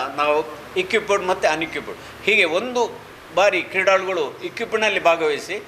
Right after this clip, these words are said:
ಅದರ ಒಂದು ನೇಮಕ-, ಆ, ಒಂದು ಪ್ರವೇಶವನ್ನು ಪಡೆದಿರ್ತಾರೆ. ಹಾಗೆ ಒಂದೂವರೆ ದಿವಸದಲ್ಲಿ ನಾವು ಎಲ್ಲ ಇಕ್ವಿಪ್ಡ್ ಸ್ಪರ್ಧೆಯನ್ನು ಮಾಡಿ ನಂತರ ಅನ್‌ಇಕ್ವಿಪ್ಡ್ ಸ್ಪರ್ಧೆಯನ್ನು ಹೀಗೆ ಮಾಡುವುದು. ಹೀಗೆ ಒಂದು ಸ್ಪರ್ಧಾಳು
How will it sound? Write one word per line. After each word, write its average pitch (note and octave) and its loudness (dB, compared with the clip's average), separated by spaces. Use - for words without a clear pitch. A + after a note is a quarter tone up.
ಅದರ F3 4
ಒಂದು G#3 2
ನೇಮಕ-, F#3 -4
ಆ, D3+ 4
ಒಂದು D#3+ -2
ಪ್ರವೇಶವನ್ನು F#3 0
ಪಡೆದಿರ್ತಾರೆ. C3+ 0
ಹಾಗೆ A3 2
ಒಂದೂವರೆ F3+ 0
ದಿವಸದಲ್ಲಿ F3+ 0
ನಾವು E3 0
ಎಲ್ಲ F3 2
ಇಕ್ವಿಪ್ಡ್ F#3+ -4
ಸ್ಪರ್ಧೆಯನ್ನು D#3 0
ಮಾಡಿ C#3+ 0
ನಂತರ A#3 2
ಅನ್‌ಇಕ್ವಿಪ್ಡ್ F3+ 0
ಸ್ಪರ್ಧೆಯನ್ನು D#3 0
ಹೀಗೆ E3+ -4
ಮಾಡುವುದು. C3+ 0
ಹೀಗೆ F#3 2
ಒಂದು A#3+ 0
ಸ್ಪರ್ಧಾಳು F3+ 2